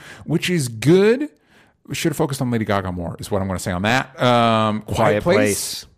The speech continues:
Speaker 1: which was a surprise.
Speaker 2: Mm-hmm.
Speaker 1: Um,
Speaker 2: We should watch The Favorite. I haven't seen it. Have you seen The Favorite?
Speaker 1: It's really good.
Speaker 2: Eighth Grade.
Speaker 1: The Favorite genuinely surprised me 'cause I don't really like costume dramas. Really good.
Speaker 2: I should check it out. But The Eighth Grade, I really appreciated because it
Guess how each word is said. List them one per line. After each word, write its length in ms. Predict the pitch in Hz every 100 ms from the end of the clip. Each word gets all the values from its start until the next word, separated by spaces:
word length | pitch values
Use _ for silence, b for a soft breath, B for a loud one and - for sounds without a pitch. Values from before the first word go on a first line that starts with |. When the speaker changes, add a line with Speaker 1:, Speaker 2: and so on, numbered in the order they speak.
| -
Speaker 1:
which 200 | 127 139
was 140 | 120
a 60 | 123
surprise. 760 | 143 - 113 107 120 110 107
Speaker 2:
Mm-hmm. 300 | 107 107 104 107 B -
Speaker 1:
Um, 500 | 127 127 123 120 117
Speaker 2:
We 60 | 113
should 100 | 113
watch 240 | 117 101
The 100 | 104
Favorite. 520 | - 90 85 82 85 -
I 80 | 127
haven't 180 | 117 101
seen 180 | 95
it. 60 | 92
Have 80 | 117
you 80 | 127
seen 140 | 147
The 60 | 139
Favorite? 380 | 143 139 139
Speaker 1:
It's 100 | 135
really 200 | 135 147
good. 240 | 120 113 - B B -
Speaker 2:
Eighth 280 | 156 190 -
Grade. 480 | 135 131 120 90 110 -
Speaker 1:
The 120 | 123
Favorite 380 | 160 175 185 -
genuinely 380 | 123 147 151 135
surprised 340 | 139 120 107
me 60 | 95
'cause 120 | 101
I 40 |
don't 160 | 110 120
really 140 | 117
like 200 | 107 104
costume 380 | - 95 98 120
dramas. 320 | 117 131 135 -
Really 380 | 92 117 135 107
good. 320 | 98 82 - -
Speaker 2:
I 160 | 110 113
should 180 | -
check 160 | - 87
it 80 | 82
out. 220 | 82 -
But 180 | 98 -
The 100 | 101
Eighth 180 | 123 127
Grade, 220 | 127 120
I 60 | 101
really 400 | 104 110 110 107
appreciated 580 | 95 107 98 101 98 80
because 240 | - 92
it 180 | 71